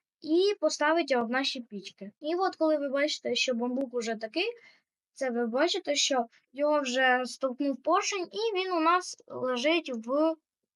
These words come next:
пічці ось тут, ось тут, ось тут, а там, куди його вже положить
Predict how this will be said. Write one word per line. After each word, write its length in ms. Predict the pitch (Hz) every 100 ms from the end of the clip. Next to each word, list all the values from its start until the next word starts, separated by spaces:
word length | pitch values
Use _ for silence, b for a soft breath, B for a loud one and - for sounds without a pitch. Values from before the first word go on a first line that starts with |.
| _
пічці 500 | 254 254 233 - -
ось 240 | 226 233 -
тут, 360 | 349 466 466
ось 240 | - 240 -
тут, 320 | 330 349 -
ось 240 | 220 220
тут, 280 | 220 294 294
а 40 | 233
там, 300 | 226 220 214
куди 220 | 214 233
його 240 | 233 220
вже 200 | 214 226 220 _
положить 680 | - 226 220 226 202 208 -